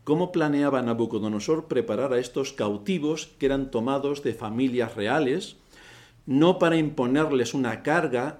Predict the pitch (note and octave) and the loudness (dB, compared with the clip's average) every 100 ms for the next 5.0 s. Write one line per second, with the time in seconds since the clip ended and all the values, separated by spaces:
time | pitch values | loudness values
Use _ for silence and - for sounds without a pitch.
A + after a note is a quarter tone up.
0 | - C3 B2 - B2 A#2 A#2 C3 C#3+ D#3 | -4 -2 -2 0 0 2 2 4 4 2
1 | - C3 A#2 B2 A2+ G#2+ B2+ G#3 D#3+ C#3+ | 2 2 2 4 6 6 8 8 8 8
2 | D#3+ D3 G#3+ G#3+ E3+ C3+ C#3+ A#2 - C3+ | 4 2 2 2 2 0 0 -2 -2 0
3 | A#2+ A#2+ B2 A#2 A2+ G#2 A#2+ A2+ A#2 A2+ | 0 0 -4 -6 -6 -2 0 0 -2 -4
4 | - - - - _ C#3 B2 A#2+ A2 | -10 -18 -20 -20 _ 4 6 6 4